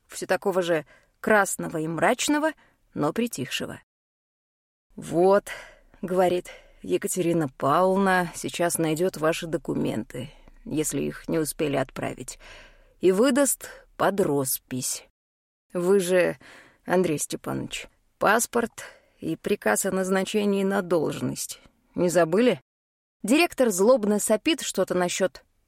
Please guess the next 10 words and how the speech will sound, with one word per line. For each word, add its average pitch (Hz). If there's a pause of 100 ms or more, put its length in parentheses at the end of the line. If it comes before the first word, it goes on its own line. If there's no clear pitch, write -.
(100)
«в 156
машине 220
оставил», 156 (400)
зыркает 240
на 226
меня 214
и -
выметается 180
из 165
кабинета. 165